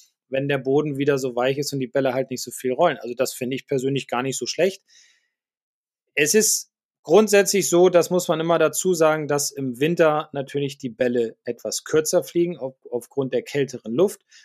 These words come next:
Aber trotzdem kann man eine ganz gute Carry-Länge eigentlich trainieren. Und egal, wie weit der Ball fliegt, wenn man weiß, er fliegt jetzt eine gewisse Distanz, man will aber länger werden, kriegt man darüber automatisch immer seine, seine Richtwerte und kann sich dementsprechend verbessern und dran arbeiten.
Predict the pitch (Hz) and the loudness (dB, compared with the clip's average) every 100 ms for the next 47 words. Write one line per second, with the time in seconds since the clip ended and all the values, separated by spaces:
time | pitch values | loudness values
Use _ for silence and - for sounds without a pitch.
0 | _ 127 135 - 165 - 175 143 156 156 | _ -2 -2 0 -2 0 -2 -4 -4 -2
1 | 143 139 147 - 147 139 - 160 160 165 | -2 -2 -4 -6 -4 -4 -2 0 0 0
2 | 147 147 139 104 123 139 120 - 110 117 | -2 -2 -4 -4 -6 -6 -8 -10 -6 -2
3 | 151 175 180 _ _ _ 123 120 123 123 | 0 -2 -6 _ _ _ -8 -4 0 4
4 | 165 165 147 139 139 135 117 120 117 - | 4 2 0 0 0 0 -2 -2 -4 -2
5 | 165 180 185 - _ _ _ 123 131 131 | 2 4 2 -8 _ _ _ -6 -4 0
6 | 127 143 139 139 143 139 143 131 131 120 | 2 2 2 -2 -2 -4 -4 -4 -4 -2
7 | 127 139 123 117 - 147 151 - 131 127 | -2 -2 -2 -4 -2 -4 -2 -4 -4 -2
8 | 135 123 113 123 139 127 127 127 127 120 | 0 0 -2 -2 -2 0 2 0 -2 -8
9 | 120 - 120 113 110 117 120 113 107 113 | -14 -8 -8 -4 -4 -2 -2 -2 -4 -8
10 | - 113 107 - 117 - 110 107 104 107 | -8 -12 -12 -12 -12 -10 -12 -10 -8 -8
11 | 107 107 _ _ _ _ - 101 120 139 | -8 -8 _ _ _ _ -10 -4 0 0
12 | - - 110 120 113 - 117 113 - 120 | -2 -6 -4 -4 -8 -6 -6 -4 -4 -4
13 | 117 117 - 127 120 117 117 117 151 143 | -4 -4 -4 -4 -2 -4 -2 -4 -6 -8
14 | 147 156 165 - - _ | -8 -8 -8 -12 -16 _